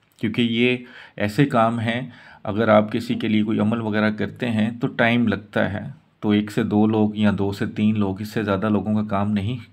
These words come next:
किए जा सकते शुरू, उनके लिए नहीं अमलियात किया जा सकता। तो इसलिए खुदा जानता है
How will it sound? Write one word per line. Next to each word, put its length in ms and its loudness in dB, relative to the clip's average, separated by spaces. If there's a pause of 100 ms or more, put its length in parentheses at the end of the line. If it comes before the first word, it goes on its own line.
(160)
किए 220 -2
जा 180 -2
सकते 340 -8
शुरू, 320 -10 (440)
उनके 260 -2
लिए 180 2
नहीं 280 0
अमलियात 440 0
किया 240 -2
जा 160 -4
सकता। 380 -8 (520)
तो 80 -2 (100)
इसलिए 520 4 (840)
खुदा 420 4
जानता 420 2
है 200 -2